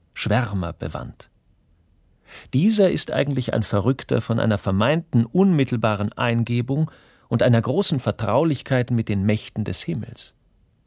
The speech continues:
Die menschliche Natur kennt kein gefährlicheres Blendwerk. Wenn der Ausbruch davon neu ist,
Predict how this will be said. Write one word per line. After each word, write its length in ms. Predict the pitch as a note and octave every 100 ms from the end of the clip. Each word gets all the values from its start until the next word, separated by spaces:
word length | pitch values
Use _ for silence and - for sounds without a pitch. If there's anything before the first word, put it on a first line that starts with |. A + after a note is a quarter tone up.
| _ _ _ _ _ _ _ _
Die 80 | C3
menschliche 500 | D#3+ G#3 - F#3+ F3+
Natur 540 | F3 D#3 - D3+ A2
kennt 280 | - A2 G#2
kein 360 | - D3+ F3 D#3+
gefährlicheres 920 | A2 - D#3+ E3 D#3+ C#3 C3 A#2 -
Blendwerk. 640 | A2+ G2+ - G#2 - - _ _ _ _ _ _ _ _ _ _ _
Wenn 160 | - A#2
der 180 | C3 E3+
Ausbruch 420 | G#3 - C#3 -
davon 440 | A#2 - G2+ F#2
neu 240 | G#2+ E3+ A#2
ist, 540 | - A2+ - -